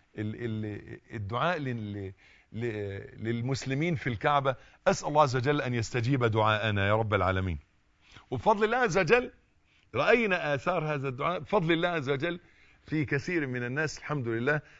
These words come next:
فنسال الله عز وجل ان يستجيب دعاءنا، وان يغفر لكل المسلمين،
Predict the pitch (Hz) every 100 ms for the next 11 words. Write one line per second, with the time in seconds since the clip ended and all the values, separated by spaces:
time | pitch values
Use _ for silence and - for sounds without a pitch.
0 | _ - 165 120 147 143 131 123 156 131
1 | - - 151 160 147 - 143 139 151 127
2 | 117 127 139 143 139 - _ _ - 120
3 | 139 165 185 123 160 147 135 - 214 175
4 | 135 120 - 120 107